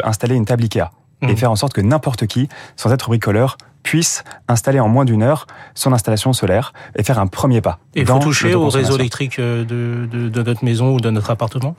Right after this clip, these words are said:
Speaker 1: Non, c'est un point qui est très important. Euh, aujourd'hui, en fait, tout le monde n'est pas électricien. Et donc, pour permettre de raccorder ces installations,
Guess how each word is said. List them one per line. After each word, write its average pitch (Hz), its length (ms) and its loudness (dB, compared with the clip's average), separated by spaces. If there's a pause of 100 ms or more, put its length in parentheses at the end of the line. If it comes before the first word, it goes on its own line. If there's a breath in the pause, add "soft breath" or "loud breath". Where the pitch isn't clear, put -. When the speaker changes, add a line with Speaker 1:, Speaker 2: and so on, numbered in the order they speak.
(140)
Speaker 1:
Non, 95 220 2 (180)
c'est - 220 0
un 101 120 4
point 131 180 2
qui 113 100 0
est 92 60 0
très 127 180 0
important. 120 460 0 (360 loud breath)
Euh, 98 360 4
aujourd'hui, 110 580 2 (960 soft breath)
en 156 40 -2
fait, 143 80 2
tout - 120 -4
le 131 60 4
monde 131 80 4
n'est 95 80 2
pas 143 120 0
électricien. 110 480 -2 (120)
Et 110 80 2
donc, 95 160 0
pour 127 200 -4
permettre 120 440 0
de 95 80 -2
raccorder 110 380 2
ces 98 140 -2
installations, 95 540 0